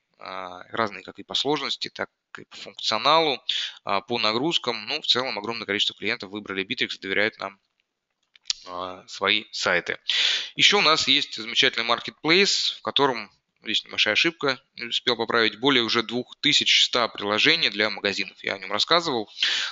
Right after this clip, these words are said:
Заходите на сайт Marketplace, смотрите, выбирайте.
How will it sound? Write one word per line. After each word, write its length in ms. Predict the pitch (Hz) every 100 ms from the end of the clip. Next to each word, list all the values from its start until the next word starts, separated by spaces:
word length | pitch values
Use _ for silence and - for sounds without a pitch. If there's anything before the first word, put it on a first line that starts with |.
| -
Заходите 400 | 127 156 170 135
на 80 | 127
сайт 200 | 143 123
Marketplace, 520 | 127 - - 180 202
смотрите, 540 | - 120 117 165 160
выбирайте. 640 | 107 107 120 143 - 110